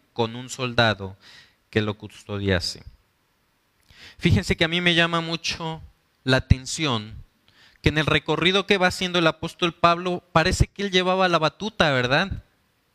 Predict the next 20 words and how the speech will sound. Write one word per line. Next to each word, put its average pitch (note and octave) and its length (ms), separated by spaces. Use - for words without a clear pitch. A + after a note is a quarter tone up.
¿Por D3+ 140
qué? G3+ 160
Porque F3 260
dice, E3+ 200
"Bueno, G#3 300
llegamos F3+ 380
a F3 60
tal D#3+ 200
lugar E3 440
y E3 140
los C3+ 200
hermanos D#3 380
nos, C#3 540
nos C#3 200
pidieron D#3 440
que F3+ 100
nos D3+ 180
quedáramos C#3+ 480
siete C#3+ 360
días". A#2+ 540